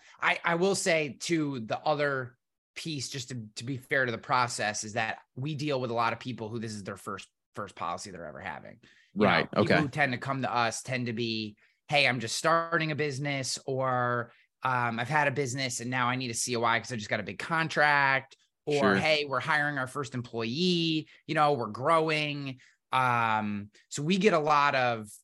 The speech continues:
Speaker 1: we get a lot of newer businesses. A lot of our clients are newer.
Speaker 2: Yeah,
Speaker 1: Um,
Speaker 2: yeah.
Speaker 1: you know, we're not, you know, we don't right now, obviously, the, you know, the goal is to eventually crack that market. Um,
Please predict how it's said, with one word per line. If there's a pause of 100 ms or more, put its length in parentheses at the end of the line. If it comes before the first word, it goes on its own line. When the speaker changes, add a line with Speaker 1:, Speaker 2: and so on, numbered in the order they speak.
Speaker 1:
we
get
a
lot
of
newer
businesses.
A
lot
of
our
clients
are
newer.
Speaker 2:
Yeah,
Speaker 1:
Um,
Speaker 2:
yeah.
Speaker 1:
you
know,
we're
not, (500)
you
know,
we
don't (460)
right
now,
obviously,
the, (140)
you
know,
the
goal
is
to
eventually
crack
that
market.
Um,